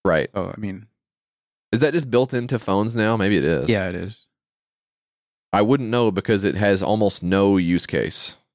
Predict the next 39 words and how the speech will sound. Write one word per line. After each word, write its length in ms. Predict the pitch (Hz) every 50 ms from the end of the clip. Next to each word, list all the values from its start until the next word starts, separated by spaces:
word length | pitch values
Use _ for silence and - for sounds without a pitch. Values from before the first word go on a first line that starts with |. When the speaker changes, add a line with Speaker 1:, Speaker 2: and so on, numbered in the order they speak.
| -
Speaker 1:
So 360 | 131 - 73 67 64 62 69 - 151 -
Speaker 2:
<laughs> 180 | - - - - 147 - _ _ _ _ _ _ _ _ _ -
Speaker 1:
I 40 | 90
don't 140 | 95 90 80
know 140 | 98 98
if 60 | 90 85
anyone 320 | 85 90 90 87 87 85
is, 120 | 82 80 78
like, 320 | 82 78 73 - - - _ _ _ _ _ _ _ _ _ _ _ _ _ _ _ -
the 80 | 135
digital 340 | 135 135 170 196 208 240 190 160
business. 280 | 143 156 156 165 139
What, 300 | 95 139 233 247 - 160
what 260 | 196 302 415 349 202
do 120 | 190 214 247
you 160 | 247 226 175
think, 300 | 160 - 147 131 117 104
like, 300 | 107 104 95 90 85 98
the 160 | 92 104 101 92
really, 300 | 98 107 113 113 107 98
like, 340 | 92 82 78 - - - _ _ _ _ _ _ _ _ _ _ _ _ _ _ _ _ _ _ _ -
um, 300 | 82 82 80 76 76 80
the, 80 | 95
like, 140 | 104 104 98
the 100 | 107 101
business 400 | 90 104 113 113 117 107 98 -
suit 300 | - - 110 95 78 60
guys, 400 | 65 90 87 82 80 78 73 -
like, 160 | - 90 -
what 140 | 110 131 170
are 40 | 196
they 180 | 156 151 147 135
doing 440 | 120 95 87 101 113 117 104 95 87
when 140 | 90 92 92
they 140 | 92 92 90
meet 180 | 90 95 98
each 180 | 98 98 - -
other 440 | 98 87 85 82 80 76 78 76 - -
in 520 | - 92 90 87 80 82 78 76 76 -